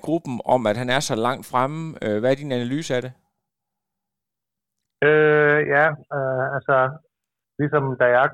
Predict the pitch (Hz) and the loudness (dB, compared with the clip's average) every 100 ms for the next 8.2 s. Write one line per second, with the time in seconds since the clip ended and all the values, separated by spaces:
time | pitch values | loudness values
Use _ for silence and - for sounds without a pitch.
0 | 147 131 123 131 147 - 143 139 139 139 | -2 0 2 0 -2 -6 -2 0 0 0
1 | 127 127 127 120 135 120 120 120 117 110 | 0 0 -2 0 2 4 4 2 0 0
2 | 117 123 123 135 123 - 127 120 120 117 | -2 -4 -4 -4 -4 -2 -2 0 2 2
3 | 113 117 113 _ - - - - _ - | 2 0 -2 _ -20 -20 -20 -20 _ -8
4 | 120 127 131 120 117 113 113 - _ 120 | -2 2 2 4 2 0 -2 -6 _ 0
5 | 117 113 113 110 - 123 123 127 131 135 | 2 2 0 -2 -2 -2 -2 -2 -2 -4
6 | - 123 113 123 120 120 120 123 131 123 | -2 -2 0 -2 2 2 2 0 2 2
7 | 127 120 139 131 127 110 117 117 110 - | 0 -2 2 2 2 2 2 0 0 0
8 | 135 | 0